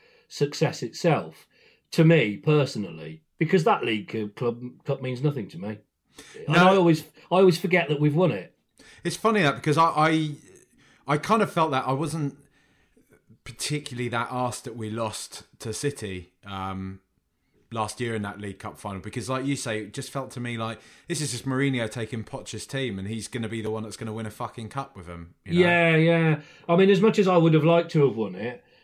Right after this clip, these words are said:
Speaker 1: um, I mean, there, it, it, it's interesting because I sometimes, you know, if I'm having a long drive on the motorway and I'm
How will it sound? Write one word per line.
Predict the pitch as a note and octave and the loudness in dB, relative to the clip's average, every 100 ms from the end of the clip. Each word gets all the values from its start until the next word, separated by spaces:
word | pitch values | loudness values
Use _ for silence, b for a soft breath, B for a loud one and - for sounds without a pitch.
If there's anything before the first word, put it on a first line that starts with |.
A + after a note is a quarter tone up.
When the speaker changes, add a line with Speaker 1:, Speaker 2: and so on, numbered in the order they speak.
| b - | b -8
Speaker 1:
um, | B2+ B2+ B2 A#2 A2+ A2 G#2 _ - | -2 0 0 -2 -2 -4 -8 _ 2
I | E3 | 6
mean, | F3+ | 8
there, | F#3+ G3+ | 6 6
it, | F#3+ F#3 E3 | 4 2 2
it, | F#3+ | 0
it's | F3+ E3+ E3 G#3 | -2 -2 0 4
interesting | G3 F3+ D#3+ D3 | 4 4 2 0
because | B2+ - D3+ | 0 2 2
I | D3+ | 2
sometimes, | F#3 F3 E3 D3+ B2+ | 2 0 2 0 0
you | C#3 | -2
know, | A2+ | 0
if | A2+ | -2
I'm | C3 B2 | -2 -4
having | A#2+ B2 | -4 -4
a | A#2 | -2
long | A#2+ A#2+ A2+ | -2 -2 -2
drive | C3 B2+ | -2 -2
on | A2+ | -2
the | A#2 | -2
motorway | C#3 C#3 B2+ A2+ G#2+ | 0 0 0 -2 -2
and | G#2+ | -4
I'm | G#2+ | -6